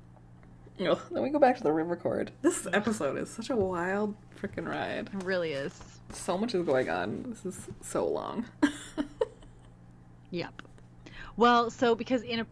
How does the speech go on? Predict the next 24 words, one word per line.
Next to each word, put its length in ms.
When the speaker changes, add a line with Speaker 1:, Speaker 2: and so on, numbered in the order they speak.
Speaker 2:
in 160
the 80
previous 500
one, 480
previous 340
scene 240
with 200
Rachel 400
and 360
Luke, 400
Speaker 1:
Yeah. 140
Speaker 2:
she 260
had 120
suggested 800
a 80
drinking 380
game 340
where 260
Speaker 1:
Yeah. 140
Speaker 2:
if 120
he 180
makes 240
the 100
shot, 380